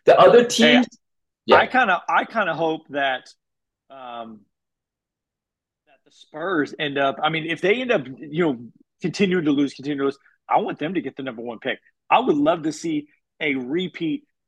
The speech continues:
Speaker 2: twenty-something years later of the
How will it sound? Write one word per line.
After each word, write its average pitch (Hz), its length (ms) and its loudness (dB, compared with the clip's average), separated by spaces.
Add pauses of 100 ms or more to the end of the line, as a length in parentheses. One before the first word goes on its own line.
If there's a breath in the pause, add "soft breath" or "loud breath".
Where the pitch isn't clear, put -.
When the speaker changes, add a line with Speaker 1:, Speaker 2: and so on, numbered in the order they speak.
Speaker 2:
twenty-something 175 840 -6
years 151 280 -4
later 127 500 -4 (460)
of 131 260 -10
the 123 380 -4